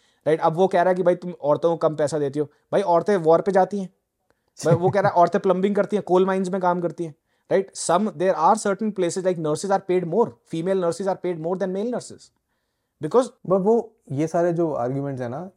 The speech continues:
Speaker 2: ये वैलिड है वेस्ट में।
Speaker 1: हाँ।
Speaker 2: क्योंकि वहाँ पे ये डिस्कोर्स है।
Speaker 1: डिस्कोर्स।
Speaker 2: जब आप इन्हीं सेम आर्ग्यूमेंट्स को, इन्हीं सेम डिस्कशंस को कॉपी पेस्ट करके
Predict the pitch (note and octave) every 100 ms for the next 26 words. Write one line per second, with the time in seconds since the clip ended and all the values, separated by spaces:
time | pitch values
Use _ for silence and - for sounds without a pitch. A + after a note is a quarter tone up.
0 | - A2+ A#2+ C3 D3 E3+ E3 D#3 A#2 A2+
1 | A2+ C3 B2 D3 G2+ - G2+ - _ _
2 | D#3 F3+ A#2 B2 D3+ C3 A#2+ E3 G3 D3
3 | C#3 D#3 D3 - - _ C#3+ C3 - B2
4 | D#3 F#3 - D3 F3+ F3+ D#3+ F3 B2+ C3
5 | C#3 C#3+ C#3 C3+ C#3+ C3+ D3 C#3 B2+ C3+
6 | C#3 D#3 D3 C3 C#3 D3+ D3+ C#3 D#3